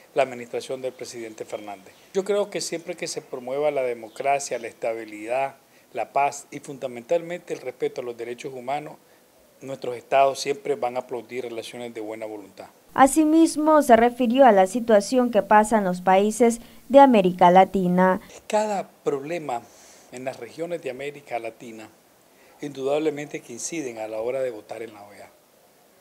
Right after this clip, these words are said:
Speaker 1: Esperemos que haya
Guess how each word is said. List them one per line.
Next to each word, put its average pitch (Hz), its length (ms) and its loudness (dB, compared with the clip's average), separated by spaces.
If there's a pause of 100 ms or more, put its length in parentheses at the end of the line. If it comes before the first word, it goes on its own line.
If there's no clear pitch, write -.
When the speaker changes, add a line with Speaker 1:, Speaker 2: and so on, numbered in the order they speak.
(1000)
Speaker 1:
Esperemos 156 600 -2
que 143 200 0
haya 147 580 2